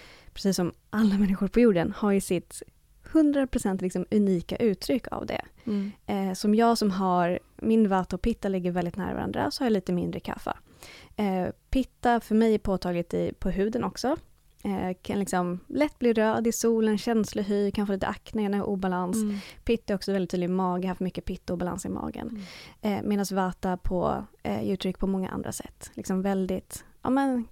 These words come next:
Speaker 1: kreativ, lättsam, liksom flexibel, entusiastisk,
Speaker 2: Mm.
Speaker 1: eh, eh, på det sättet bland annat. Ehm, så att det är liksom, och, och någon annan som hade haft väldigt liknande konstitution som mig,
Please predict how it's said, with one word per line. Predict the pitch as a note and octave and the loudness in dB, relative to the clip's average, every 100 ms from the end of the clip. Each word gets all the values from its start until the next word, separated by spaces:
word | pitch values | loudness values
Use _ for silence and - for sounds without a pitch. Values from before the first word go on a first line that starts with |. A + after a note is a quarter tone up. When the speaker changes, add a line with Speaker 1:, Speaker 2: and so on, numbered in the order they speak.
| - | -10
Speaker 1:
kreativ, | - B3 A#3 - - A3+ A3 | -4 0 0 -2 -2 0 2
lättsam, | G#3+ - - - G#3+ G#3+ | 0 -2 -10 -6 -2 -2
liksom | G3+ - F#3+ | -2 -4 -4
flexibel, | F#3+ - A3 G#3 G3 G3+ | -6 -4 -2 -2 0 -2
entusiastisk, | G3 F#3+ F#3 G3+ - - - G3 G3+ | -2 -6 -6 -8 -8 -8 -6 -4 -4
Speaker 2:
Mm. | G3+ G3 | -4 -4
Speaker 1:
eh, | - - - _ _ - G3+ | -4 -8 -14 _ _ -10 -8
eh, | - - G#3+ A3 - | -8 -8 -10 -10 -6
på | G3 | -4
det | G3 | -4
sättet | - - G#3 | -10 -14 -12
bland | - | -10
annat. | - - - - - - - - - - - | -8 -10 -14 -18 -20 -20 -20 -20 -20 -16 -10
Ehm, | G3+ G#3 G3+ G#3 G#3+ A3 A3 _ _ - | -8 -6 -8 -10 -10 -10 -14 _ _ -10
så | - | 0
att | A#3 | 2
det | A#3+ | 4
är | A#3+ | 4
liksom, | G#3+ A3+ G#3+ - | 4 2 2 0
och, | - A3 | 0 2
och | B3+ | 6
någon | A#3 - | 6 6
annan | A#3 B3 | 4 6
som | C4+ | 4
hade | B3 | 4
haft | G#3 - | 2 2
väldigt | G#3 F#3+ F#3 | 2 2 2
liknande | G#3 - F#3+ | 0 0 -2
konstitution | F#3 F#3+ G#3 D#4 D4 | 0 0 2 4 4
som | - - | 2 -2
mig, | - B3+ B3+ | -2 -2 -2